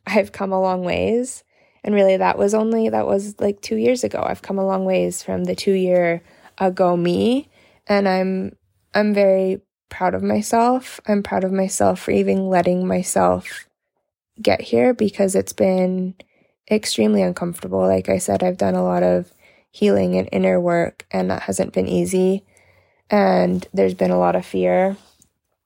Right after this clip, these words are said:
because nothing feels familiar, nothing feels comfortable. And I've lost, um, oh, what's the word? Like,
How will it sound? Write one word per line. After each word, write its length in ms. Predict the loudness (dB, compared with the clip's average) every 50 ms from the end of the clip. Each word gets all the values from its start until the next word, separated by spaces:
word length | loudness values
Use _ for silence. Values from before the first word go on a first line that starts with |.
| _ _ _ _ _ _
because 320 | -6 -4 -2 0 0 0
nothing 420 | 0 0 -2 -2 -2 -4 -4 -4 -4
feels 440 | -2 0 0 2 2 0 -2 -4 -12 -16 -20 _
familiar, 580 | _ -2 0 2 2 2 4 4 4 4 4 2
nothing 460 | 2 0 -2 -2 -2 -2 -2 -2 -2
feels 640 | -4 -2 0 0 0 2 2 0 0 -2 -4 -10 -14 _ _ _ _ _ _ _ _ _ _ _ -16
comfortable. 880 | -4 -4 -2 -2 -2 -4 -4 0 2 2 4 4 4 2 2 0 -4 _ _ _ _ _ _ _ _ _ _ _ -4
And 640 | -2 0 0 0 0 -2 -2 -4 -4 -6 -10 -10 -14 -18 _ _ _ _ _ _ _ _ _ _ _ _ _ _ _ _ _ _ _ -2
I've 260 | 0 2 2 2 0 -4
lost, 1080 | -8 -6 -4 -2 -2 0 2 0 0 0 -2 -6 -8 -8 -8 -10 -10 -14 -16 -18 -18 _ _ _ _ _ _ _ _ _ _ _ _ _ _ _ _ _ _ _
um, 720 | -6 -4 -4 -2 -4 -4 -4 -4 -6 -8 -10 -10 -10 -12 -12 _ _ _ _ _ _ _ _ _ _ _ _ _ _ _ _ _ _ _ _ _ _ _ _ -20 -20 -20 -20 -20 _ -20 -20 -14 -10 -8
oh, 200 | -4 -4 -2 -2
what's 240 | -2 -2 -4 -8
the 140 | -6 -6 -6
word? 420 | -4 -2 -2 -2 -2 -4 -6 -4 -2
Like, 380 | 0 0 0 0 -2 -12 -20